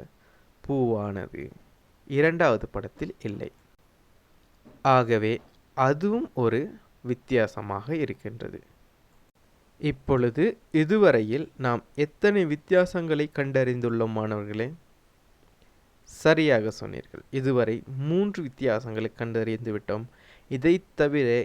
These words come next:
எந்த வித்தியாசமும் எமக்கு தெரியவில்லை. ஆகவே இங்கு விடை மூன்று என்ற விடை,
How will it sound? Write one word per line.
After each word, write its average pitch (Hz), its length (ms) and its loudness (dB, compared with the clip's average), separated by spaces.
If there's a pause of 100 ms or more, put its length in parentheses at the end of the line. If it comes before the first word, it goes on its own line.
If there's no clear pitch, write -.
(400)
எந்த 131 380 -2
வித்தியாசமும் 117 760 -4 (120)
எமக்கு 113 380 -10 (100)
தெரியவில்லை. 127 640 -2 (500)
ஆகவே 113 420 0 (260)
இங்கு 139 400 -4
விடை 127 340 2 (1080)
மூன்று 147 580 -2
என்ற 110 280 -4
விடை, 104 300 -2